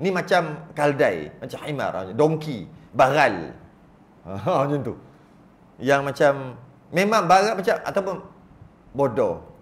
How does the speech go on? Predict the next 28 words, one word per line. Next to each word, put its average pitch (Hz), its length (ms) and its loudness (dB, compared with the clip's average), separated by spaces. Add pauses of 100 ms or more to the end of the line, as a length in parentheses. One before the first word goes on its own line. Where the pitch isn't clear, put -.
(460)
Macam 156 240 -2
tu 208 160 0
sendiri. 165 320 -4
Nak 175 80 -2
bagi 185 160 -2
tahu, - 320 0
benda 185 240 0
tu 220 80 0
beratnya. 170 720 2 (480)
Jangan 175 400 2
angkat 165 240 -2
kepala, 180 240 2
jangan 180 240 2
bodoh 180 320 4
sangat 170 240 -2
angkat 160 160 0
kepala. 160 240 0
Ha, 113 160 0
macam 143 160 -2
tu. 101 160 -8
Kasarlah 131 480 2
bunyi. 170 240 -4
Sebab 156 80 -2
dia 170 160 2
kata - 160 -2
himar, 180 260 -2 (1160)
kasarlah. 175 640 4 (800)
Yang 147 480 0